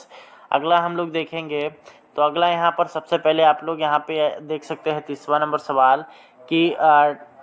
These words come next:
he does not sing well, the teacher said to the principal, तो इसका हो जाएगा the teacher, अ,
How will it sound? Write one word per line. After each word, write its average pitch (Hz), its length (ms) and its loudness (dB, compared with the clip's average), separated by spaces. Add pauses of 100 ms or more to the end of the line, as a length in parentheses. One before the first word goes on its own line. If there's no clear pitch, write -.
(200)
he 175 220 0
does 156 220 4 (160)
not 156 200 2
sing 160 500 -10
well, 147 240 -4
the 143 120 0 (120)
teacher 139 280 -4
said 147 340 -6 (200)
to 143 100 -6
the 139 160 2
principal, 139 680 -4 (400)
तो 147 60 -4
इसका 156 260 -2
हो 147 140 -2
जाएगा 139 540 0 (320)
the 147 180 2 (200)
teacher, 151 540 0 (500)
अ, 135 340 2